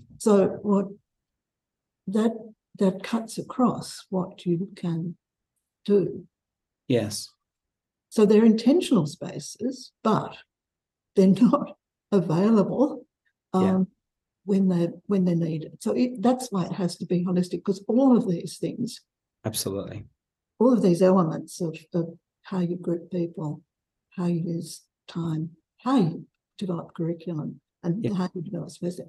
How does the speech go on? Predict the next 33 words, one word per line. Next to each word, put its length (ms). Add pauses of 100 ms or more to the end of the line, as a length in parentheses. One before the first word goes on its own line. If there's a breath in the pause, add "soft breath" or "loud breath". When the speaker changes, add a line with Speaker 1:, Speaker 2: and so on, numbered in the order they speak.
Speaker 1:
all 220
so 400
closely 480
linked 340
together. 520 (260)
Speaker 2:
So, 320
yeah. 280 (440)
Speaker 1:
Mm. 360 (680 soft breath)
Just 360
as 140
they 140
are 260
in 120
a 80
traditional 520
school. 540 (400)
Speaker 2:
Yeah, 300 (340)
yeah, 320 (240)
absolutely. 720
Um, 380 (220)
uh, 100 (120)
Mary, 420
I, 480
um, 480 (220)
I 120
honestly 480
could, 340 (240)
could 200
speak 340
to 100
you 80
for 140
hours. 640